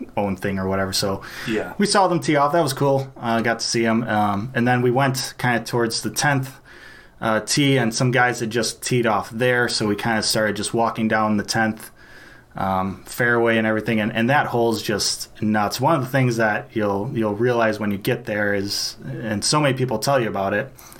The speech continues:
Speaker 1: is just, you know, the, the elevation changes, right? And, and you're like, "Okay, cool, yeah, that's, it, it's, there's a lot of elevation changes, sweet," you know?
Speaker 2: <laughs>
Speaker 1: Um, but, like, you don't actually realize it until you're there, like, how much it is. Like, there's,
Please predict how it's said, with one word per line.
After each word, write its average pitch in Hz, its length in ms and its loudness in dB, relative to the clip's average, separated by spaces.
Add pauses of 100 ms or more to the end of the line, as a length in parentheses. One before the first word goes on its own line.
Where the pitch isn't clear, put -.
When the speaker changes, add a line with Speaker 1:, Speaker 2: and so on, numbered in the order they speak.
Speaker 1:
is 110 160 -2
just, 117 240 -2
you 117 80 0
know, 101 120 0
the, 107 440 -2
the 127 80 0
elevation 117 560 2
changes, 95 480 -4
right? 101 300 -2 (440)
And, 113 340 0
and 113 260 0
you're 113 100 2
like, 117 180 2
"Okay, 143 240 2
cool, 135 280 2
yeah, 120 200 4
that's, - 500 -2
it, 131 240 -2
it's, 120 180 -2
there's 151 220 2
a 156 40 4
lot 143 180 4
of 135 40 6
elevation 117 420 2
changes, 95 520 -4 (220)
sweet," 104 380 -2 (140)
you 110 80 -2
know? 104 260 0 (260)
Speaker 2:
<laughs> 147 300 -2
Speaker 1:
Um, 95 300 2
but, 143 240 4 (400)
like, 123 200 0
you 139 80 2
don't 147 300 4
actually 135 440 4
realize 107 520 4
it 101 180 0
until 104 360 0
you're 104 140 0
there, 101 300 0
like, 98 280 -4
how 113 320 2
much 104 260 -2
it 104 100 -2
is. 101 200 -2
Like, 113 160 0
there's, 131 300 2